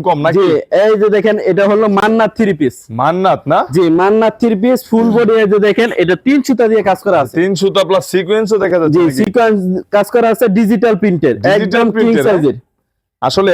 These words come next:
Speaker 1: একের ভিতর সব পাচ্ছেন। আবার
Speaker 2: এই যে
Speaker 1: কিন্তু
Speaker 2: দেখেন,
Speaker 1: ডিজিটাল
Speaker 2: এটার
Speaker 1: প্রিন্টের।
Speaker 2: ওন্নাটাও ফুল বডি কাজ করা থাকবে।
Speaker 1: ওন্নাটাও ফুল বডি কাজ না?
Speaker 2: জি, ওন্নাটার মধ্যেও
Speaker 1: এই
Speaker 2: তিন
Speaker 1: যে
Speaker 2: সুতা
Speaker 1: দেখুন,
Speaker 2: দিয়ে কাজ করা,
Speaker 1: ওন্নাটা
Speaker 2: একদম
Speaker 1: কত
Speaker 2: বিশাল
Speaker 1: সুন্দর,
Speaker 2: বড়
Speaker 1: একদম
Speaker 2: নামাজি ওন্না।
Speaker 1: বিশাল বড় একটা ওন্না, হ্যাঁ?
Speaker 2: ডিজিটাল প্রিন্টের। এই যে
Speaker 1: খুব
Speaker 2: দেখেন,
Speaker 1: সুন্দর।
Speaker 2: এগুলো সব কালার।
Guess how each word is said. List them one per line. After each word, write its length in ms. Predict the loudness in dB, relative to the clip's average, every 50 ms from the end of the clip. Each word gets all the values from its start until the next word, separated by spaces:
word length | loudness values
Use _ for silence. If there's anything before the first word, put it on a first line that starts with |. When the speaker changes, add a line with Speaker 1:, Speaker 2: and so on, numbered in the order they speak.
| 0
Speaker 1:
একের 200 | 0 0 0 0 0 0
ভিতর 200 | 0 0 -2 0 0
সব 120 | -2 -2 0 0
পাচ্ছেন। 260 | -2 -2 -2 -2 -2 0 0 2
আবার 160 | 2 2 2
Speaker 2:
এই 40 | 0
যে 0 |
Speaker 1:
কিন্তু 200 | 0 0 0 0
Speaker 2:
দেখেন, 220 | 0 0 0 0 0
Speaker 1:
ডিজিটাল 220 | 0 0 0 0
Speaker 2:
এটার 120 | 0 0
Speaker 1:
প্রিন্টের। 300 | -2 -2 -4 -4 -6 -4 -2 -2 0
Speaker 2:
ওন্নাটাও 500 | 0 2 2 0 0 0 0 0 2 2 0 0 0
ফুল 160 | 0 0 0 0
বডি 220 | 0 2 2 0 0 -2 -4 _ _ _ -2
কাজ 100 | -2 -2 0 0
করা 160 | 0 0 0 0
থাকবে। 220 | 0 -2 -2 -4 -6 -8 _ _ _ _ _ _ -2
Speaker 1:
ওন্নাটাও 380 | -2 0 0 0 0 0 -2 0 0
ফুল 140 | 0 0 0 0
বডি 160 | 0 0 0 0 -2
কাজ 100 | -2 -2 -2
না? 40 | 0 0
Speaker 2:
জি, 80 | 0 0 0 0 0
ওন্নাটার 380 | 0 0 0 0 0 0 0 2 0
মধ্যেও 240 | 0 2 0 0 0
Speaker 1:
এই 80 | 0
Speaker 2:
তিন 120 | 0 0 0
Speaker 1:
যে 60 | 0
Speaker 2:
সুতা 120 | 0 0 0
Speaker 1:
দেখুন, 120 | 2 2
Speaker 2:
দিয়ে 140 | 2 2 2 0
কাজ 80 | 0 -2
করা, 160 | -2 0 0
Speaker 1:
ওন্নাটা 140 | 2 2 2
Speaker 2:
একদম 220 | 0 0 0 0
Speaker 1:
কত 60 | 0 0
Speaker 2:
বিশাল 260 | 0 0 0 0 2
Speaker 1:
সুন্দর, 100 | 2 0
Speaker 2:
বড় 120 | 0 0 0
Speaker 1:
একদম 100 | 0 0
Speaker 2:
নামাজি 240 | 0 0 0 0 0 0
ওন্না। 140 | 0 0 0
Speaker 1:
বিশাল 600 | -2 -4 -4 -2 0 2 2 2 2 2 0 0 0
বড় 260 | 0 0 0 2 2 0 0
একটা 160 | -2 -2 -2 -2 0
ওন্না, 160 | 0 -2 -2 -2
হ্যাঁ? 120 | 0 0 0
Speaker 2:
ডিজিটাল 360 | 0 0 0 0 0 0 0 0 0
প্রিন্টের। 360 | 0 0 0 2 0 0 0
এই 200 | 0 0 0 0
যে 40 | 2
Speaker 1:
খুব 140 | 2 2 2 2
Speaker 2:
দেখেন, 180 | 0 0 0 0
Speaker 1:
সুন্দর। 80 | 0 0
Speaker 2:
এগুলো 200 | 0 0 0 0 0 0 0
সব 100 | -2 -2 0 0
কালার। 300 | 0 2 2 0 -2 -4